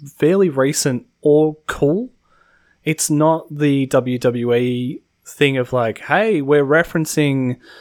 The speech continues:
uh, you know, Fast and the Furious now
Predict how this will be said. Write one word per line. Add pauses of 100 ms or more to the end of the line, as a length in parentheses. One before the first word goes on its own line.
(420)
uh,
you
know, (680)
Fast
and
the
Furious (1080)
now